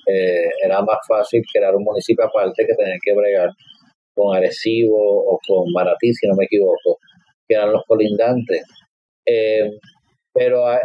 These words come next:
hay, hay nombres, en Arecibo hay un barrio Arrozal, y obviamente se, se ha documentado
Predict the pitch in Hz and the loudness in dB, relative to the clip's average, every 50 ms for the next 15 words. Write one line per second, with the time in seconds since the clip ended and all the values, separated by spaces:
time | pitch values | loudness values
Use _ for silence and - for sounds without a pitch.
0 | 127 123 120 127 135 - 123 123 113 117 120 123 127 135 139 151 156 156 - - | -2 -2 -2 -2 -2 -2 -2 -2 0 0 2 2 2 2 2 2 2 0 -2 -4
1 | _ _ _ - - - 110 113 113 113 - - 127 135 151 165 170 165 143 131 | _ _ _ -4 -2 -2 0 2 2 0 2 0 0 2 2 2 2 2 2 0
2 | - 107 - 127 127 120 - 110 104 92 - - - - - 110 95 90 - - | 0 0 0 0 0 0 2 0 0 0 -2 -2 -2 0 0 0 0 -2 -4 -8
3 | - _ - - _ _ _ _ - 110 107 107 101 98 107 113 107 107 107 - | -16 _ -20 -20 _ _ _ _ -2 0 0 2 2 2 2 0 0 0 0 0
4 | 123 - - 113 113 104 95 - - - - - 104 98 98 101 107 - 117 113 | 0 0 0 0 0 0 0 -2 -6 -8 -4 -2 0 0 2 0 0 2 0 0
5 | 113 113 110 101 - 101 95 98 104 113 117 113 101 | 0 0 -2 -2 -2 0 0 0 0 0 0 0 -2